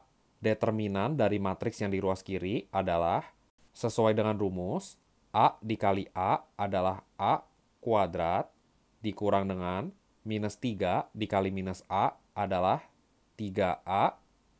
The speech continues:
sama dengan minus dua. Lalu, A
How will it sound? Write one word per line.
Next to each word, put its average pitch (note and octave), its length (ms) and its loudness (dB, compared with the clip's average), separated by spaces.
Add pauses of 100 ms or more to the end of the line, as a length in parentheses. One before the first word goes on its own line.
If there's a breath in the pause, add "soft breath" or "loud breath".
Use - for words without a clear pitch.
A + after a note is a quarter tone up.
(100)
sama G2 480 -2
dengan F#2+ 400 -4 (560)
minus G2+ 560 -4
dua. F#2 320 -2 (640)
Lalu, G#2 640 2 (560)
A A#2+ 320 2